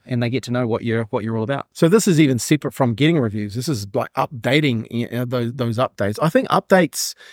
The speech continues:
Speaker 2: you know, f-, for me, uh, what I like about it is when you're seeing, you know, you, you can put more intent-based information on that, you know, who you are, where you are, why you are,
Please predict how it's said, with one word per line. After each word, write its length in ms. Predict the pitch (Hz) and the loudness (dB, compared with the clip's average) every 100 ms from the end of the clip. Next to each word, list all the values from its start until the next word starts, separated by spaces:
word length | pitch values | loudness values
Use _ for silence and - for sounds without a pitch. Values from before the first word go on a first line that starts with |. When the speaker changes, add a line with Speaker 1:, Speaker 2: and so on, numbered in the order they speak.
| _ | _
Speaker 2:
you 100 | - | 2
know, 200 | 156 151 | 4 4
f-, 220 | 147 - 135 | 2 -2 -14
for 160 | - 147 | -2 2
me, 360 | 143 165 143 | 6 6 4
uh, 180 | - 131 | 2 0
what 180 | 139 147 | 2 4
I 80 | 143 | 4
like 260 | 131 131 | 4 2
about 280 | 120 123 123 | 0 0 0
it 80 | 120 | 0
is 100 | 113 | -2
when 140 | 127 | -2
you're 80 | 123 | -2
seeing, 440 | - 156 143 127 113 - - _ - | 0 0 2 0 -4 -12 -20 _ -2
you 80 | 131 | 0
know, 80 | |
you, 220 | 127 139 156 | 0 -2 0
you 180 | 160 | 0
can 200 | 156 143 | 2 0
put 300 | 113 190 190 | 2 2 2
more 460 | - - 147 160 135 | 0 -4 2 4 4
intent-based 880 | 113 - 170 156 123 123 - - - 143 | 0 2 2 2 -2 -4 -6 -8 -4 -4
information 540 | 127 127 120 - 120 - | -2 0 -2 -2 -6 -2
on 220 | 139 131 | 0 0
that, 200 | 110 123 | -2 -4
you 120 | 123 120 | -4 -2
know, 160 | 131 | 0
who 480 | 147 147 98 101 143 | -2 -2 -6 0 2
you 220 | 139 123 | 4 4
are, 320 | 120 123 120 | 4 4 2
where 180 | 113 131 | 0 0
you 220 | 127 113 | 0 0
are, 220 | 117 117 113 | 0 -2 -2
why 280 | 117 127 | 0 0
you 200 | 127 120 | 0 0
are, 240 | 113 117 | 0 -2